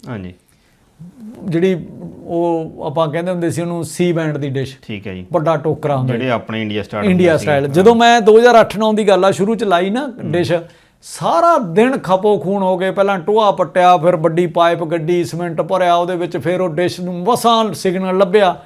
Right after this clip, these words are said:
Speaker 1: ਠੀਕ ਹੈ।
Speaker 2: ਮੈਂ ਹਜੇ ਆ ਕੇ ਰਿਲੈਕਸ ਹੋ ਕੇ ਐਂ ਕਮਰੇ, ਟੀ ਵੀ ਮੂਹਰੇ ਬੈਠਾ ਹੀ ਚੈਨਲ ਲਾ ਕੇ,
Speaker 1: ਹਾਂਜੀ।
Speaker 2: ਪੰਜਾਬੀ ਚੈਨਲ, ਤੇ ਮੇਰਾ ਗੇਟ ਖੜਕਿਆ।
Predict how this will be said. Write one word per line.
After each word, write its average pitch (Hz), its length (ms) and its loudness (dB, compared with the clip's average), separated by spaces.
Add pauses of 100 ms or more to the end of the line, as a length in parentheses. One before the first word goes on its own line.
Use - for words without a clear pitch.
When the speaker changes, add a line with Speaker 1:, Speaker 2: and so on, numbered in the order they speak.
Speaker 1:
ਠੀਕ 104 200 -10
ਹੈ। 95 180 -14
Speaker 2:
ਮੈਂ 233 240 6
ਹਜੇ 254 140 4
ਆ 247 100 10
ਕੇ 254 160 6
ਰਿਲੈਕਸ 214 400 4
ਹੋ 240 80 4
ਕੇ 220 100 2
ਐਂ 226 140 2
ਕਮਰੇ, 220 360 -2 (200)
ਟੀ 214 100 0
ਵੀ 214 120 2
ਮੂਹਰੇ 233 220 4
ਬੈਠਾ 180 340 2
ਹੀ 196 100 4
ਚੈਨਲ 151 380 -2
ਲਾ 135 140 -2
ਕੇ, 127 240 -8
Speaker 1:
ਹਾਂਜੀ। 101 240 -10
Speaker 2:
ਪੰਜਾਬੀ 151 400 -2
ਚੈਨਲ, 131 360 -6 (360)
ਤੇ 196 80 -4
ਮੇਰਾ 202 220 2
ਗੇਟ 160 320 -2
ਖੜਕਿਆ। 123 320 -8